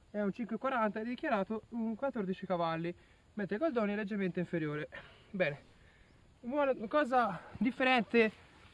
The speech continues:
dall'altro, un filtro gasolio molto importante. In quell'altro c'è un filtro gasolio, ma si trova al, al,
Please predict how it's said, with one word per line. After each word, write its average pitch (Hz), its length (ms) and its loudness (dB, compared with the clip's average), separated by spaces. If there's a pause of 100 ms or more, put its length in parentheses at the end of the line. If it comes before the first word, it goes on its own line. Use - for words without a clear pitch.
dall'altro, 208 640 8 (500)
un 247 200 12
filtro 220 600 8
gasolio 214 520 6
molto 262 280 10
importante. 165 720 6 (300)
In 135 60 -6
quell'altro 196 300 4
c'è 208 140 8
un 180 100 8
filtro 180 260 2
gasolio, 269 320 10
ma 233 160 8
si - 80 -2
trova 208 240 8
al, 196 180 6
al, 190 380 8